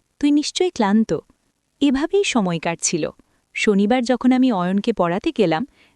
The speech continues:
দেখলাম তার পড়ার প্রতি কোনো মনোযোগ নেই। আমি কিছুটা কঠোর স্বরে বললাম, "কি করছো তুমি?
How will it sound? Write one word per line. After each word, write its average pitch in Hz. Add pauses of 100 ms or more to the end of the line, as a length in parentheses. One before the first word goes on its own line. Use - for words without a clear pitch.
দেখলাম 320
তার 339
পড়ার 196
প্রতি -
কোনো 311
মনোযোগ 220
নেই। 147 (520)
আমি 269
কিছুটা -
কঠোর 202
স্বরে 254
বললাম, 220 (540)
"কি 269
করছো 311
তুমি? 311